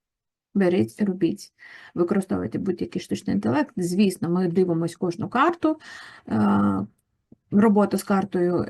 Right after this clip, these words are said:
і з картинкою саме це окремий варіант, тому що дуже багато є нюансів і технічних,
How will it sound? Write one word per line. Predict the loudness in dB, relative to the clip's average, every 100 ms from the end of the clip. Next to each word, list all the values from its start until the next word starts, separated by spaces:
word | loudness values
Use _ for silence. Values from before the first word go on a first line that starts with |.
| 0
і | 2
з | 2
картинкою | -2 0 4 4 2 -4
саме | -4 -2 -2
це | -2 -2
окремий | -2 -2 2 2
варіант, | 2 2 2
тому | 0 -2 -4
що | -4
дуже | -2 -2 -2
багато | -4 -4 -6 -6
є | -6
нюансів | -4 -2 -4 -4 -8 -6
і | -2
технічних, | -2 0 -2 -2 -4 -4 -6